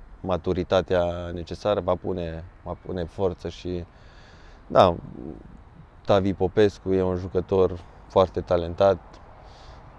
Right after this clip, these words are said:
un jucător cu o tehnică extraordinară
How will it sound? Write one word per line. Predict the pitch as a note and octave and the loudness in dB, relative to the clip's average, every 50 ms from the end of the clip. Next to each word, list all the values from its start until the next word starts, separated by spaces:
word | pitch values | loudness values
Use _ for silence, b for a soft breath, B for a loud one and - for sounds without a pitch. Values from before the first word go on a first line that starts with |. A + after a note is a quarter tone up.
| - - G2+ | -14 -10 -6
un | G2 | -6
jucător | F2+ F#2 F2 - F#2+ F2+ - G2 F#2 - | -6 -4 -2 -2 0 2 2 2 0 0
cu | - F#2+ F2+ F#2 F2+ F2 F2+ - - - - - G2 | -4 -6 -4 -4 -4 -6 -8 -12 -14 -10 -4 -2 0
o | F#2 | 0
tehnică | E2+ - - F#2+ F2+ F#2 F#2 F2 - - F#2+ F#2 F#2 F#2 F2+ G#2 - | 0 2 2 2 2 2 0 -4 -2 0 2 2 2 2 0 -2 -2
extraordinară | - F#2+ F2 - - - F#2 F2+ F2 E2 F2 F2 F#2 G2+ G#2+ G#2 G#2 G2+ G2 | -2 -2 -2 -2 2 4 4 4 4 4 2 0 0 2 2 4 4 2 2